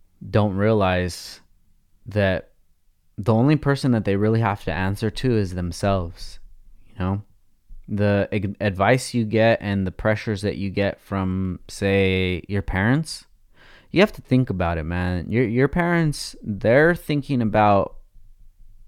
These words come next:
your life. So, you, say you're twenty, they're thinking about life, how it was when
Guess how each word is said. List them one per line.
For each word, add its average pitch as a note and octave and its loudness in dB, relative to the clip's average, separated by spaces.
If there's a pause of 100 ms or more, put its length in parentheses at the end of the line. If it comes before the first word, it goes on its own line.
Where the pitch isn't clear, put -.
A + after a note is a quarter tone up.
(160)
your A2 4
life. E2+ 0 (320)
So, F#2 -2 (920)
you, F#2+ -6
say G2+ 2
you're G#2 4
twenty, G2 2 (800)
they're A2 6
thinking A#2+ 2
about G2 2
life, F#2+ -2
how G2 0
it C2 -6
was F#2+ 0
when F2+ -6